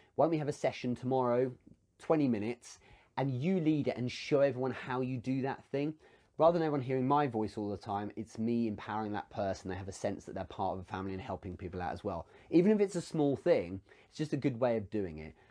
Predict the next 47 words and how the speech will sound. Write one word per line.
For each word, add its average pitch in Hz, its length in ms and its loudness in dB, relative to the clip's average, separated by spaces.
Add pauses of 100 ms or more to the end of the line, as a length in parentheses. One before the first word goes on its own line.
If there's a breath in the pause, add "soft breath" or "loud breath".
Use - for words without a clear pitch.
(180 soft breath)
Another 214 240 10
great 165 160 4
way 139 80 0
of 127 80 -4
having 135 220 -2
a - 20 -6
sense 127 240 -6
of 117 80 -10
belonging 127 400 -4
is 113 240 -8
just 123 320 -8
spend 104 320 -8
time 131 400 -4 (100)
to, 90 160 -8 (220)
together, 110 540 0 (320 loud breath)
not 147 280 4
have, 165 200 -2 (120)
having 147 300 2
a, 127 320 4
um, 113 420 2
you 120 100 2
know, 104 100 2
not 123 180 2
just 117 160 -6
working 113 540 2
at - 80 -8
the 104 80 -10
same 101 280 -4
desks. 80 320 -12
That's - 220 -14
not 107 160 -6
the 87 80 -14
same. 87 340 -10 (220 soft breath)
Spend 123 300 -6
time 95 340 -2
together. 67 500 -10 (360 loud breath)
You 110 80 2
know, 87 120 0 (180)
break 135 340 4
bread 120 200 0
over 110 220 0
lunches. 104 520 -4
I 110 100 0
had, 113 220 -2
one 123 180 0
of 120 40 0
my 117 120 -2